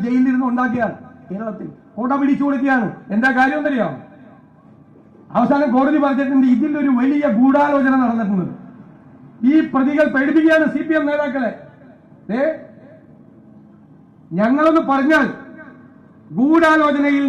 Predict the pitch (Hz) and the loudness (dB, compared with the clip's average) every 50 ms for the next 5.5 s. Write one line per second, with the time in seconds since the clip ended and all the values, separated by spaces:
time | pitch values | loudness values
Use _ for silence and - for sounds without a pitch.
0 | 254 269 302 320 339 339 330 320 311 285 294 294 294 285 269 262 269 269 277 277 | 2 2 2 4 4 4 4 4 2 0 -2 -2 0 2 4 4 4 4 2 2
1 | 277 277 269 277 269 254 - 254 247 247 247 277 262 214 165 - - - - - | 0 0 0 -2 -2 -2 -2 -2 -2 0 0 0 0 -2 -2 -6 -10 -20 -20 -20
2 | - - - - - - - - 170 147 190 226 247 269 311 262 277 269 269 269 | -20 -20 -20 -20 -20 -20 -20 -10 -4 0 2 4 4 4 4 2 2 2 4 4
3 | 262 277 269 214 - 233 233 247 247 240 247 254 247 226 202 160 131 - - - | 4 2 2 0 -2 -4 -4 -4 -2 -2 -2 -2 -2 -2 -4 -6 -8 -12 -16 -20
4 | - - - - - - 208 247 - - 220 226 247 254 269 269 262 240 208 180 | -20 -20 -20 -16 -8 -4 -4 -4 -2 -2 0 2 2 2 2 2 2 0 -2 -4
5 | - - - - 262 - 269 285 277 277 | -6 -6 -2 0 0 0 0 0 0 2